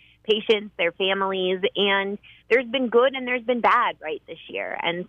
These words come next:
so being able to collectively just, um, come together when we can't physically be together is what we wanted this to represent. And so,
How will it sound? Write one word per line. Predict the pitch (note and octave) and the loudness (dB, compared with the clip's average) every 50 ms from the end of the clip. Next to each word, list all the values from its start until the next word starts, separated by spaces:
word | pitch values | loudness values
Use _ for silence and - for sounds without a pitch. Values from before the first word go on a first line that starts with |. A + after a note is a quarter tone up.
| - | 2
so | F3+ F3 F3 F3 E3+ D#3+ E3 | 4 4 4 4 2 0 -4
being | F#3 G3+ G#3 G#3+ G#3+ | -4 -2 -2 0 0
able | A3 A3 G#3+ A3 | 0 2 0 0
to | G#3 G#3 | 0 0
collectively | G3 - - G3+ F3 E3 E3+ - _ G#3+ G3+ F#3+ G3+ G3+ G3 G3+ G#3+ F#3 | -2 0 0 2 4 4 2 2 _ -6 -6 -4 -4 -4 -4 -4 -6 -2
just, | - F3 E3 E3+ - _ _ _ _ _ _ _ _ _ _ _ _ - | 0 0 0 0 -2 _ _ _ _ _ _ _ _ _ _ _ _ -10
um, | E3 E3 D3+ D3 D#3 - E3+ E3 - - _ _ _ _ _ _ _ _ _ _ _ _ _ - _ - - - - - - _ | -8 -8 -6 -8 -8 -8 -10 -12 -12 -16 _ _ _ _ _ _ _ _ _ _ _ _ _ -10 _ -6 -6 -6 -8 -14 -10 _
come | - - A#3 A3 A#3 | 2 2 2 2 4
together | - A#3+ G3+ F#3+ F3 F#3 F3+ A3 A3+ B3 | 0 2 2 2 0 2 0 -2 -2 -2
when | A3+ A3 G3 G3+ | -2 -4 -4 -4
we | F#3+ F3 - - - | -4 -6 -8 -8 -6
can't | G#3 F3 - - _ | -6 -6 -6 -4 _
physically | A3 G#3 F3+ G3 F#3+ - G3 F3+ E3+ - | -2 0 0 -2 -2 0 0 0 0 -4
be | - D#3+ F3 F3+ - | -10 -14 -14 -4 -4
together | B3+ - A3+ A3+ A3+ A#3+ B3+ B3 A#3+ | 0 2 2 0 0 0 -2 -2 0
is | A3+ G3+ F#3+ | -2 -2 0
what | F3+ G3 - - | 0 0 0 0
we | G3 F#3 | -2 0
wanted | F3 F3 E3+ F3+ F3+ E3 | 0 -2 -2 -2 -4 -4
this | E3+ E3+ - _ | -4 -4 -4 _
to | F3+ | 0
represent. | E3+ E3 D#3+ - D#3+ D#3+ D3+ - D3+ D3 - D#3 - - - | 2 2 2 0 -6 -10 -8 -6 -6 -6 -8 -12 -16 -18 -14
And | - D#3+ D#3+ D#3+ - _ - | -12 -12 -12 -12 -6 _ 2
so, | D#3+ E3 E3 D#3+ D#3+ | 4 4 4 2 -2